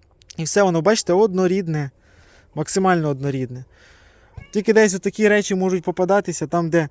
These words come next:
з цієї сторони мед, і на другу сторону воно просвітлюватись не буде.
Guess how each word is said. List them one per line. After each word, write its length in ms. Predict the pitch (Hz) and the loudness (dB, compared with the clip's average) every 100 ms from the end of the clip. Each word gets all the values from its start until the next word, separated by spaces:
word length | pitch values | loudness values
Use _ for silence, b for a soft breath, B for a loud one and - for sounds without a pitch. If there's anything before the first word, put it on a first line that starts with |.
| b b | b b
з 60 | - | 0
цієї 220 | 202 185 | 2 4
сторони 420 | - 180 180 180 | 2 0 0 0
мед, 360 | 180 208 214 _ _ _ - | 0 0 -2 _ _ _ -6
і 100 | 185 | -2
на 120 | 185 | 0
другу 220 | 180 202 185 | 2 0 2
сторону 300 | 202 180 175 | 2 2 0
воно 200 | 175 170 | -2 -2
просвітлюватись 680 | 165 190 165 160 151 139 | -4 -4 -2 -2 -4 -4
не 80 | 156 | -4
буде. 320 | 135 131 127 | -4 -6 -8